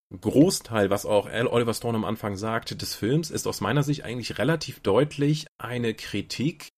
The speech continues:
an der Gewaltgeilheit der Medien. Nicht nur durch die überzeichnete Gewalt und die Inszenierung der Serienmörder als Helden in dem Film, weil die haben auch Fans. Wenn die Gerichtsverhandlung kommt, äh, laufen halt Leute rum, die Medienleute haben sie erst zu den großen, haben eben diesen Star-, Status erst verpasst.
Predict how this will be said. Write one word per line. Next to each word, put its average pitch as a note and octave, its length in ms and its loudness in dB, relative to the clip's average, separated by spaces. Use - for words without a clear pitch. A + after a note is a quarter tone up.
an A2 160 -2
der G#2+ 140 2
Gewaltgeilheit A2 1080 0
der G2+ 100 0
Medien. F2+ 580 -2
Nicht A#2+ 340 0
nur C#3+ 140 4
durch B2 160 0
die - 60 -8
überzeichnete A2+ 600 -2
Gewalt G2+ 460 2
und - 180 -4
die - 100 -8
Inszenierung G#2+ 720 -2
der G2 500 2
Serienmörder G#2 960 -2
als F2+ 440 -2
Helden A2+ 500 2
in A2+ 160 2
dem A2 160 2
Film, C3 400 0
weil G#2 460 2
die A#2+ 180 -2
haben D#3 100 4
auch - 120 0
Fans. F#2 500 -2
Wenn G2 120 0
die F#2 60 -2
Gerichtsverhandlung B2 500 0
kommt, A#2 600 0
äh, G#2 80 0
laufen G#2+ 300 2
halt G2+ 100 -2
Leute G#2 280 2
rum, G2 340 0
die F2+ 200 -4
Medienleute A2 800 2
haben G2+ 200 -2
sie G2+ 140 -2
erst G#2 200 0
zu G2+ 100 -4
den F#2+ 140 0
großen, F#2+ 580 0
haben G#2 120 0
eben G#2 240 -2
diesen G2+ 220 -4
Star-, G#2 340 -6
Status G#2 560 -6
erst F#2+ 260 -4
verpasst. B2 540 2